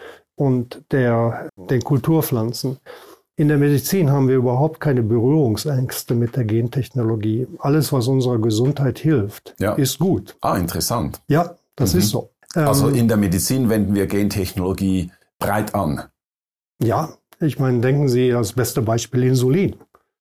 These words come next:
Speaker 1: Okay? Ganz früher, am Anfang, wurde das Insulin aus, aus Schweinen gewonnen. Ähm, heute
Speaker 2: Mhm.
Speaker 1: wird das Insulin gentechnisch produziert.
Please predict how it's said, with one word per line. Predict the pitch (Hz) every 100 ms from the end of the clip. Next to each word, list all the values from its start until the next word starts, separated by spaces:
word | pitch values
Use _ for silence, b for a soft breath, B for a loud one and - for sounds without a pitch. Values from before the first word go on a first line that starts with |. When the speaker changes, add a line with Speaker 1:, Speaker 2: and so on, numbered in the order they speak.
| _ _ -
Speaker 1:
Okay? | 110 131 135 - - _
Ganz | 123 147 147
früher, | - 139 151
am | 156 113
Anfang, | 110 135 151 135
wurde | 123 127 120
das | 113 -
Insulin | 123 117 113 113 123
aus, | 107 110 -
aus | 123 110 -
Schweinen | - 113 135 160 156
gewonnen. | 143 147 175 190 170 B B B B B -
Ähm, | 151 127 127
heute | - - 135 135 95 151 156 -
Speaker 2:
Mhm. | 135
Speaker 1:
wird | 135 139
das | 120 -
Insulin | - 143 127 123 123 127 113
gentechnisch | 107 117 135 - 131 -
produziert. | 135 127 131 - 190 - -